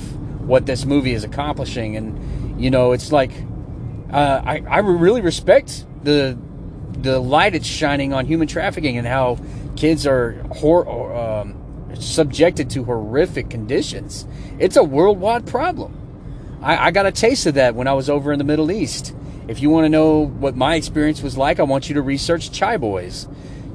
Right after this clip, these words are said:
Chai Boys were a serious problem, and I'm not gonna get into detail with that because it's not a very good memory that I have. And, um, if you want to figure out what I'm talking about, you can Google search that.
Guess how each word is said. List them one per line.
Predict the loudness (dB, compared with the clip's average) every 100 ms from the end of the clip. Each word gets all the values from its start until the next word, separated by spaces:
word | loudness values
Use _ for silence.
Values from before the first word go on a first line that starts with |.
| -4
Chai | 4 6 6
Boys | 4 4 2
were | 0 -2 -2
a |
serious | -4 -6 -2 -2 -2
problem, | -2 0 0 0 -2 -4 -8
and | -4 -2 -2 -2
I'm | -2 0
not | 0 0
gonna | -2
get | -2 -2
into | -2
detail | -4 -4 0 2 2
with | 2
that | 2 2
because | -2 -4
it's | -6 -2
not | -2
a |
very | 0 -2 0
good | 0
memory | 0 0 -2
that | -2
I | -4
have. | -4 -6 -8 -10 -12 -12 -12 -10
And, | -4 -2 0 2
um, | 4 2 0 -4 -8 -12 -12 -10 -6
if | -2 4
you | 6 6
want | 2 2 2 2
to | 2 2 0
figure | -2 -2 0 2
out | 2 4
what | 2
I'm | 2
talking | 0 -2 -2
about, | -2 0 0
you | -2
can | -2
Google | 0 -2 -4
search | -6 -8 -6
that. | -4 -4